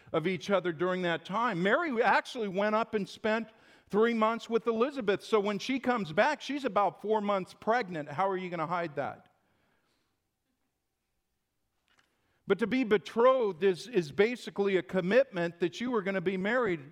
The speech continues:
in a, about a year from now. And to get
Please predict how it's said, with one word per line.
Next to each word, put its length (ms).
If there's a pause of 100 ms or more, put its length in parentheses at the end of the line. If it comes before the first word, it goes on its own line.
(160)
in 160
a, 60 (200)
about 480
a 60
year 400 (720)
from 300
now. 440 (3750)
And 220
to 40
get 240